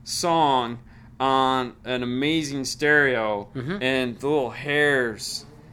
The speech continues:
Speaker 1: stand up in,
Speaker 2: Yeah.
Speaker 1: in that, "Oh my God," that's what I was chasing.
Speaker 2: Okay.
Speaker 1: I
Speaker 2: Okay.
Speaker 1: wanted that,
Speaker 2: Yeah.
Speaker 1: and I wanted it bad.
Speaker 2: Mm-hmm.
Speaker 1: So, you know, I would just go through whatever it took to find that sound. Um,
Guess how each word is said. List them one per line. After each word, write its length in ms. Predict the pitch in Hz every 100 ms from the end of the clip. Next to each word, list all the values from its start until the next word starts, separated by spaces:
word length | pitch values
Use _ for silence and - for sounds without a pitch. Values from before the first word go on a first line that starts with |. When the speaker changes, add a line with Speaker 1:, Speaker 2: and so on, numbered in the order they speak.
| -
Speaker 1:
stand 520 | - - - 143 131 131
up 340 | 135 120 - -
in, 60 |
Speaker 2:
Yeah. 220 | - 143 113
Speaker 1:
in 160 | 123 123
that, 300 | 123 120 - -
"Oh 300 | 120 156 160
my 180 | 135 110
God," 300 | 123 131 -
that's 240 | 139 143 -
what 100 | 123
I 60 |
was 120 | 107 -
chasing. 400 | - 92 - - -
Speaker 2:
Okay. 340 | 98 - 107 135 -
Speaker 1:
I 100 | 120
Speaker 2:
Okay. 200 | 123 151
Speaker 1:
wanted 360 | 160 160 135 110
that, 400 | 127 123 123 117
Speaker 2:
Yeah. 80 | 110
Speaker 1:
and 100 | 110
I 60 |
wanted 420 | 107 110 117 113 107
it 160 | -
bad. 420 | 98 95 87 76 71
Speaker 2:
Mm-hmm. 80 | 147
Speaker 1:
So, 300 | 110 107 - - - -
you 80 | 123
know, 120 | 123
I 260 | 120 151
would 200 | 160 143
just 520 | - 139 135 - - - - - - -
go 260 | - 143 156
through 720 | 151 139 139 127 127 123 123 - -
whatever 420 | 120 135 170 202
it 120 | 190
took 480 | - 147 135 127 - - -
to 80 | -
find 640 | - 147 131 123 117 110 92 -
that 360 | 113 117 101 - -
sound. 680 | - 143 131 110 95 85 - - - - - -
Um, 420 | 113 113 107 98